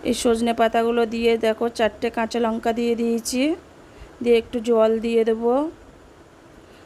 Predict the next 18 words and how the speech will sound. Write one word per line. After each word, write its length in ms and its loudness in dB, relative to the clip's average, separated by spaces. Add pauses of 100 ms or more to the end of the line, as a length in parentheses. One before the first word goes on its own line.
(280)
জল 200 4 (100)
দিয়ে 160 2
এটা 180 -2
ভালো 300 -2
করে 180 -2 (100)
একটা 240 -8
পেস্ট 280 0 (100)
বানিয়ে 300 -2
নেব। 200 -2 (3000)
এটা 220 2
পেস্ট 360 2
বানানো 380 0
হয়ে 240 0
গেছে, 300 -2 (680)
এবার 160 2
এটা 280 0
এর 160 0
মধ্যে 240 -4